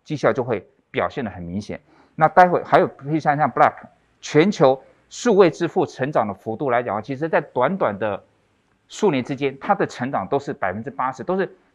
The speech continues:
不是只有双位数，是那种几乎倍数的方面的去成长。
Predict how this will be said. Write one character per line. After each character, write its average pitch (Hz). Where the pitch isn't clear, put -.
不 160
是 214
只 196
有 110
双 120
位 104
数， 95
是 -
那 190
种 113
几 190
乎 196
倍 214
数 117
的 92
方 107
面 107
的 95
去 110
成 92
长。 90